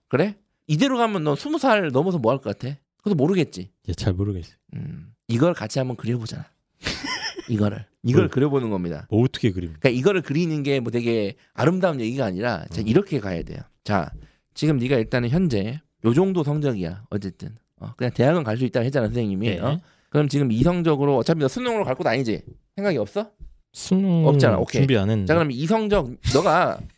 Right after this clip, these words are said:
Speaker 1: 계속 이성적을 만든다고 했을 때 육 등급이다.
Speaker 2: 네.
Speaker 1: 이성적을 만든다고 했을 때 이성적을 맞기도 힘드나 계속 유지하기도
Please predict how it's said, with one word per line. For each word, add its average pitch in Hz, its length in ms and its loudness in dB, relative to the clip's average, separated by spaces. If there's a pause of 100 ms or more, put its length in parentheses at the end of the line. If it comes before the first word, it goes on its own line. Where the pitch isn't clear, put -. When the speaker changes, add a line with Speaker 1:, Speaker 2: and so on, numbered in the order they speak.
Speaker 1:
계속 185 260 2
이성적을 202 400 2
만든다고 143 340 2
했을 240 280 -2
때 120 200 -2 (360)
육 123 140 -2
등급이다. 131 560 0 (140)
Speaker 2:
네. 87 340 0
Speaker 1:
이성적을 175 400 0
만든다고 139 440 0
했을 208 240 0
때 139 380 -2 (320)
이성적을 175 320 0
맞기도 147 320 0
힘드나 180 320 2
계속 110 320 0
유지하기도 - 340 0